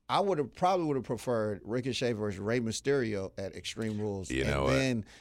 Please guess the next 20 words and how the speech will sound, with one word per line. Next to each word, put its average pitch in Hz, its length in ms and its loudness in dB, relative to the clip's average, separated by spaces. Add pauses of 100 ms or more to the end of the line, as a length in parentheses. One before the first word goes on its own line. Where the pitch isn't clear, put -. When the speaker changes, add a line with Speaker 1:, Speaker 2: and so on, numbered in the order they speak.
Speaker 1:
and 107 180 -4
then 151 320 4
the 113 180 0
A 131 100 2
J 117 140 0
Styles 113 420 0
feud 110 220 -4
leading 113 340 -2
into 104 360 -6
SummerSlam, 104 800 -2
'cause - 140 -8
Speaker 2:
Mm-hmm. - 240 -2
Speaker 1:
that - 120 -10
may 127 240 0
be 117 140 -2
a 104 80 -4
bigger 104 260 -4
marquee 101 380 -6
match. 113 300 2
Speaker 2:
Yeah. 65 300 2